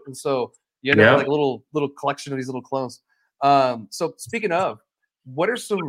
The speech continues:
Speaker 1: really popular cultivars that are out right now that you guys are carrying?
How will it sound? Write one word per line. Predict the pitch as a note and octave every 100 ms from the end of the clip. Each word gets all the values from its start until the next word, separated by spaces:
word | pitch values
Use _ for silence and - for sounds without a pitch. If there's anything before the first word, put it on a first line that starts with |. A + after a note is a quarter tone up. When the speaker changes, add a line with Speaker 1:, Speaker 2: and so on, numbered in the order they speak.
| C3
Speaker 1:
really | E3+ F#3 F#3 F3+ D#3+ -
popular | - E3 D#3 D3+
cultivars | C#3+ D3+ D3 C3 B2+ A#2+ A2+ A2
that | A#2 A#2
are | A2+
out | A#2
right | A#2 A2
now | A2+ G#2+
that | G2+
you | A2
guys | A2 G#2
are | G2+
carrying? | G#2+ F#2+ F2